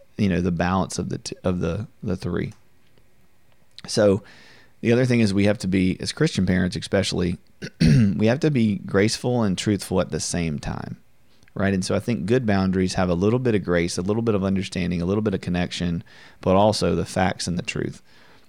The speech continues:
So having behavior plans with rules, rewards, and consequences, in my opinion, are a must. That you, it's not, "Oh, hey, did you take the trash out?" It's, "The trash is out by six, and if the trash isn't out by six, here's the consequence."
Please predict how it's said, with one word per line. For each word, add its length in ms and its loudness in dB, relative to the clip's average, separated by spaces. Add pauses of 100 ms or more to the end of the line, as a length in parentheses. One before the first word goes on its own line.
(180)
So 280 2
having 380 0
behavior 400 2
plans 400 0
with 100 -2
rules, 480 0
rewards, 340 0
and 120 -2
consequences, 680 -4
in 180 -4
my 180 0
opinion, 360 0
are 100 -2
a 60 -4
must. 480 -6 (640)
That 220 0
you, 200 0
it's 220 -4
not, 340 0 (100)
"Oh, 240 6
hey, 220 2
did 180 0
you 80 0
take 200 -4
the 80 -4
trash 380 0
out?" 380 -2
It's, 320 0
"The 120 -6
trash 340 0
is 120 0
out 160 0
by 120 2
six, 520 -4 (240)
and 80 -4
if 120 -6
the 60 -6
trash 360 -6
isn't 240 0
out 160 0
by 140 -2
six, 520 -4 (460)
here's 240 -2
the 80 2
consequence." 640 -6